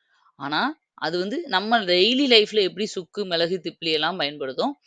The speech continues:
அது மாதிரின்னு சொன்னது யாருன்னா, திவாகர நிகண்டு அப்படிங்கிற நூல்ல தான் சொல்லப்பட்டிருந்துச்சு. அதை வச்சுதான் நம்ம கண்டினியூஸா அதவே ஃபாலோ பண்ணிட்டு இருக்கோம்.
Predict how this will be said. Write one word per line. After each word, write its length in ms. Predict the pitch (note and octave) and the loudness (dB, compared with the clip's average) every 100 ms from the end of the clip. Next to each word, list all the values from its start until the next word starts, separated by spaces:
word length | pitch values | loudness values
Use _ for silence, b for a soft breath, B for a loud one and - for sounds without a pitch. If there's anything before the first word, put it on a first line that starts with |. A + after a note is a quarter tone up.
| b b b | b b b
அது 360 | - G#3 A#3+ A#3 | -2 0 2 4
மாதிரின்னு 400 | A#3 A3+ A#3+ C#4+ | 6 6 2 -2
சொன்னது 520 | - F3 A3+ C#4 C4 | -4 -4 0 2 4
யாருன்னா, 580 | G3 E3 C#3+ E3 B3+ G3+ | 4 4 0 -2 -2 -2
திவாகர 640 | F3 G3+ B3+ C4 A#3+ A3 | -2 2 2 2 0 0
நிகண்டு 600 | F#3 D#3 E3+ D#3+ E3+ E3 | -4 -4 -6 -2 2 2
அப்படிங்கிற 400 | C#3+ E3+ E3 D#3+ | 2 -2 0 0
நூல்ல 400 | D#3 D#3+ D#3+ D3 | -2 -6 -2 -2
தான் 160 | F3+ B3 D3+ | -2 -4 -4
சொல்லப்பட்டிருந்துச்சு. 720 | D3 - C3 C#3+ C3+ - - b b b | -4 -6 -14 -18 -20 -20 -20 b b b
அதை 220 | - F3 | 0 2
வச்சுதான் 280 | G#3 - A3 | 4 2 2
நம்ம 300 | C4+ A#3+ F#3 | 2 2 0
கண்டினியூஸா 360 | F3+ F#3+ F3+ G#3 | 0 -2 0 0
அதவே 340 | F#3 D#3+ F3 F3 | 0 2 0 0
ஃபாலோ 220 | C#3+ C#3 | 0 0
பண்ணிட்டு 360 | C3+ C#3 C3+ C#3+ | -4 -10 -12 -16
இருக்கோம். 200 | - | -20